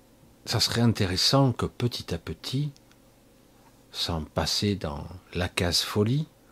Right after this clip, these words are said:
c'est, c'est parce que ça pourrait, hein, comment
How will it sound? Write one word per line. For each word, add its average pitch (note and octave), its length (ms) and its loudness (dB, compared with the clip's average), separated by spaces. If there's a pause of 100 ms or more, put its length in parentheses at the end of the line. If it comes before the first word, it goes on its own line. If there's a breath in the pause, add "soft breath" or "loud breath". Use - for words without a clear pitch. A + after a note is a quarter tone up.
c'est, - 360 -12
c'est - 180 -14
parce - 200 -8
que - 140 -8
ça - 220 -2
pourrait, G#2+ 400 -4
hein, F#2 160 -4 (1500 loud breath)
comment C#3+ 540 6